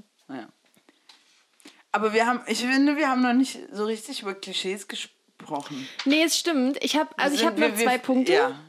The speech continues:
Speaker 1: Oh.
Speaker 2: Also beziehungsweise ich habe, ich habe noch mehr Punkte.
Speaker 1: Hm.
Speaker 2: Aber ich finde, ich würde auch gerne mit dir so ein paar typische Klischees noch wälzen wollen.
Speaker 1: Ja.
Speaker 2: Also weil du bestimmt auch ein paar genannt bekommen hast oder gefunden hast oder auch
Speaker 1: Mhm.
Speaker 2: selber hast. Ich würde aber gerne auch noch mit dir darüber sprechen,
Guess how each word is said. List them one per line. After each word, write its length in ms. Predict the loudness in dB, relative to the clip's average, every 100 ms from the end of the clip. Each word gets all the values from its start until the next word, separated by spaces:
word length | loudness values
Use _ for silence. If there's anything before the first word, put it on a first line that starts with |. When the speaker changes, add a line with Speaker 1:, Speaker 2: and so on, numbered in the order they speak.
| _
Speaker 1:
Oh. 260 | -8 -6 -8 -6
Speaker 2:
Also 240 | -4 -2 -4
beziehungsweise 360 | 0 0 0
ich 120 | -2
habe, 320 | -2 2 2 2
ich 140 | -4 -2
habe 320 | 0 0 -2
noch 180 | -2 0
mehr 260 | 2 2 0
Punkte. 360 | -2 -2 -2
Speaker 1:
Hm. 240 | -2 -2 0
Speaker 2:
Aber 200 | 0 0
ich 120 | 0
finde, 440 | -2 2 2 0 -4 -8
ich 160 | -2
würde 220 | 2 2 2
auch 120 | 0
gerne 240 | 2 2
mit 180 | 2 2
dir 140 | 0 2
so 80 |
ein 100 | 0 0
paar 280 | 2 0
typische 360 | 0 -4 -2 -2
Klischees 420 | -2 -4 -2 0
noch 180 | 0 0
wälzen 360 | 0 0 0 2
wollen. 240 | 2 2 0
Speaker 1:
Ja. 280 | 2 4 4
Speaker 2:
Also 160 | 4
weil 100 | 4
du 80 | 4
bestimmt 340 | 2 2 2 2
auch 60 | 0
ein 80 |
paar 160 | 0 0
genannt 300 | 2 0 0
bekommen 320 | -4 0 0
hast 140 | 0 0
oder 140 | -2
gefunden 360 | -2 -2 0 2
hast 180 | 0 -2
oder 180 | 0 2
auch 40 | 4
Speaker 1:
Mhm. 60 |
Speaker 2:
selber 240 | 4 2 -2
hast. 180 | -6 -8 _ -20 -20 -20 -20 -8
Ich 120 | 0
würde 180 | 4 4
aber 200 | 4 2
gerne 320 | 2 0 2
auch 60 | 2
noch 100 | 2
mit 140 | 2
dir 80 | 2
darüber 300 | 2 2 0
sprechen, 560 | -2 -2 0 2 2